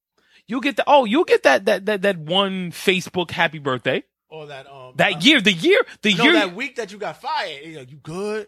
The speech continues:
Speaker 1: "Oh, I miss you, bro."
Speaker 2: Yeah.
Speaker 1: Like, "Oh, yeah, yeah,
Speaker 2: "You know
Speaker 1: yeah."
Speaker 2: what happened? When
Speaker 1: Yeah,
Speaker 2: you,
Speaker 1: yeah.
Speaker 2: when you left?"
Speaker 1: Yeah, yeah, yeah, yeah. Very, like, uh, yes, yeah, yes, like, it can grow into a friendship. It can. There, there's potential for it to grow into friendship. But I'm saying nine times out of ten, it's always that one, one percent. Always that one percent.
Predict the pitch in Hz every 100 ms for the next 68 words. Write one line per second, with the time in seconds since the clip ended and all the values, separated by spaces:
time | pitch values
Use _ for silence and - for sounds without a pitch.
0 | - 190 156 160 175 190 - 180 180 175
1 | 165 170 165 156 135 - 240 269 269 554
2 | 605 415 381 - - - 220 - 247 247
3 | 247 196 196 - 427 262 151 208 214 226
4 | 247 - 180 226 220 220 202 233 180 160
5 | 233 202 208 190 196 196 254 302 - 190
6 | 214 170 180 175 156 160 156 160 226 220
7 | 202 214 196 196 185 185 175 135 135 226
8 | 220 139 135 214 190 254 - 220 262 233
9 | 220 214 214 214 185 220 214 123 - -
10 | - 147 190 - 233 180 160 196 196 196
11 | 180 175 151 165 139 190 202 185 156 151
12 | 180 175 160 156 170 160 165 151 104 -
13 | 180 233 214 196 208 180 160 104